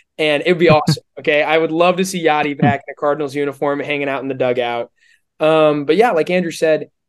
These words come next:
Speaker 1: I think he was a huge stabilizing factor in this pitching staff. And, you know, we were talking earlier about all the Cardinals' great prospects that didn't make it, but also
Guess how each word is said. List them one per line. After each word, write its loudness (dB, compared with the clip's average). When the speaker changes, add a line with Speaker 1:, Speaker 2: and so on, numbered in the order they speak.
Speaker 1:
I -6
think -6
he -4
was -2
a -4
huge -6
stabilizing 0
factor -4
in -6
this -8
pitching -8
staff. -4
And, 0
you 0
know, 6
we 0
were 4
talking 2
earlier 2
about -2
all 0
the -4
Cardinals' -4
great -4
prospects -2
that -8
didn't -4
make -2
it, -2
but -2
also 2